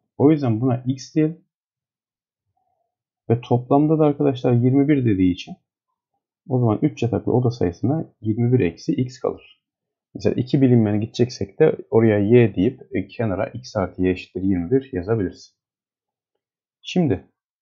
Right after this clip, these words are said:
bu yurt seksen yedi öğrenci kapasiteli. Yani arkadaşlar, e, x tane beş yataklı oda varsa burada toplam kalan öğrenci sayısı beş x'tir.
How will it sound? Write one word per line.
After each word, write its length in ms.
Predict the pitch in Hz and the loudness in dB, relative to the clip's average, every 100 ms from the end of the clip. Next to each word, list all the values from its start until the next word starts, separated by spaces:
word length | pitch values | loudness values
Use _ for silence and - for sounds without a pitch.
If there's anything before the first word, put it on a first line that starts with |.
| _ _ 123 | _ _ -4
bu 140 | 160 | 0
yurt 220 | 156 196 | 2 0
seksen 480 | - - 127 123 139 | -4 -2 -2 -2 0
yedi 240 | 139 135 151 | 2 2 2
öğrenci 760 | - 101 92 90 90 87 _ _ - | 2 2 2 0 -2 -4 _ _ -16
kapasiteli. 580 | - 95 - - - _ _ 143 | -14 -14 -10 -12 -12 _ _ -4
Yani 220 | 143 139 | 0 0
arkadaşlar, 580 | 135 127 98 - 76 _ _ _ _ _ _ _ _ 107 | 2 -2 -2 -6 -10 _ _ _ _ _ _ _ _ -2
e, 40 | 101 101 98 98 101 - _ _ _ - | 0 0 -2 -2 -6 -10 _ _ _ -2
x 340 | 135 - - _ _ _ _ _ _ _ | -2 -2 -20 _ _ _ _ _ _ _
tane 500 | 120 110 95 127 127 | 0 2 2 0 2
beş 220 | 131 127 | 2 2
yataklı 300 | 117 104 107 | -2 0 2
oda 180 | 104 98 | 2 2
varsa 460 | 82 - 143 165 _ - | 0 -4 -8 -8 _ -4
burada 240 | 147 113 - | 0 0 -2
toplam 580 | 117 - 104 98 - - | -6 -4 -4 -4 -10 -8
kalan 400 | 104 101 95 104 | -2 -2 0 0
öğrenci 340 | 104 104 104 | 0 0 -4
sayısı 440 | - - - 156 | -6 -8 -6 -2
beş 220 | 156 156 - | -2 -4 -14
x'tir. 440 | - - - | -20 -20 -20